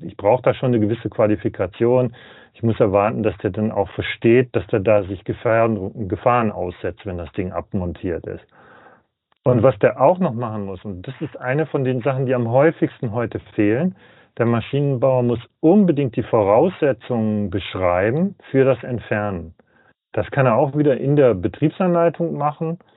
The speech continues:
am besten aber eben auch auf der Maschine, auf einem Schild, auf einer Wartungskarte, die an der Maschine fest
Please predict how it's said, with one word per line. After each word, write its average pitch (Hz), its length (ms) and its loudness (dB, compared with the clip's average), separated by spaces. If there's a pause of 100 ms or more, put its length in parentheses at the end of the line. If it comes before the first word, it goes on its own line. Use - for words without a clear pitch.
(420)
am 107 180 -2
besten 139 360 0
aber 135 280 2
eben 127 180 -2
auch 147 240 2
auf - 220 -2
der 113 100 -2
Maschine, 147 500 -2
auf 110 240 -6
einem 107 120 -2
Schild, 151 500 4
auf 107 180 -2
einer 107 160 -2
Wartungskarte, 135 1040 0
die 120 160 -4
an 120 140 -2
der 113 80 0
Maschine 120 480 0
fest - 260 0